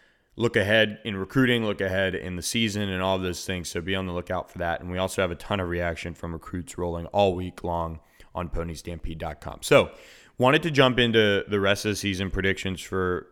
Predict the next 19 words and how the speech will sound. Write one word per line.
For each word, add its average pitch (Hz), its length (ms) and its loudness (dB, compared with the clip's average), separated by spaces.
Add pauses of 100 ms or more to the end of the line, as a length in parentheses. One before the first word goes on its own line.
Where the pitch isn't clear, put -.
(140)
myself 113 540 4
and 92 240 -6
kind 98 200 -2
of 87 220 -2 (800)
where 107 260 6
I 98 140 2
see 104 240 -2
things 95 480 -4 (400)
going 107 380 0
for - 120 -10
the 95 100 -4
Mustangs. 107 840 0 (440)
Uh, 104 100 0 (140)
look, 107 280 2
right 127 200 8
now, 113 360 4 (1120)
I, 104 140 2
I 107 140 -2
think 107 460 0